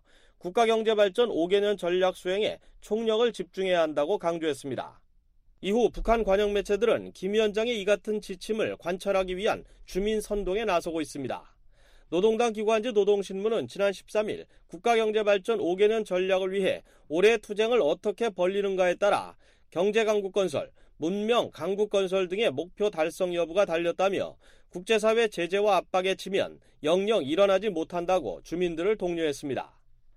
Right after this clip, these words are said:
아이비케이 경제연구소 조봉현 박사는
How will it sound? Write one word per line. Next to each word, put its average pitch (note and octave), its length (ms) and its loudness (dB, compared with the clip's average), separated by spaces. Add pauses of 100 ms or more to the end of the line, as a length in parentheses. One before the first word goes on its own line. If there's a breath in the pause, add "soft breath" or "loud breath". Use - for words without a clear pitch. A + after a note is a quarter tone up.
(200)
아이비케이 A3+ 540 0
경제연구소 G#3+ 840 2
조봉현 G3 480 2
박사는 F3 520 -2